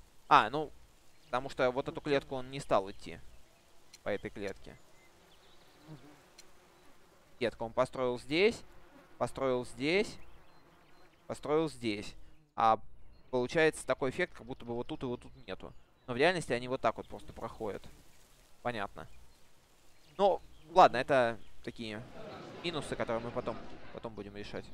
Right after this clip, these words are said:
Если он вот тут вот он построит только здесь, вот здесь ничего не будет строить. Хотя нет, здесь и нету, поэтому он здесь он построит нормально. Ну окей. Ну, в общем-то, все. Давайте, э, подведем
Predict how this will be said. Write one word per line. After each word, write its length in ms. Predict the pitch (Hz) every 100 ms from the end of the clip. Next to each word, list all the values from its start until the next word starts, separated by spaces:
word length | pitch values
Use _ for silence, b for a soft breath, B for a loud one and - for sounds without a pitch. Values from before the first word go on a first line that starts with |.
| - - - - - -
Если 220 | 139 135
он 80 | 127
вот 140 | 120
тут 180 | 139 170
вот 180 | 170 160
он 140 | 143 139
построит 440 | 135 - 143 131
только 300 | 131 127 131
здесь, 340 | 117 120 117
вот 100 | 113
здесь 180 | 117 117
ничего 200 | - 127
не 80 | 113
будет 240 | 107 107
строить. 320 | - 104 101 104 - - - - - -
Хотя 180 | 143 151
нет, 140 | 131
здесь 180 | 123 120
и 60 | 139
нету, 280 | 110 - -
поэтому 280 | - - 110
он 80 | 104
здесь 160 | 95
он 80 | 113
построит 340 | 95 95 104 101
нормально. 380 | 107 92 - - - -
Ну 60 | 156
окей. 240 | - - - - - - - - - - - - - - - - - - - - - - - - - - - - - - - - - - _ -
Ну, 120 | 262
в 40 |
общем-то, 240 | 269 262 233
все. 220 | - 285
Давайте, 480 | 196 202 214 185 165
э, 280 | 147 160 160
подведем 420 | 165 165 175 170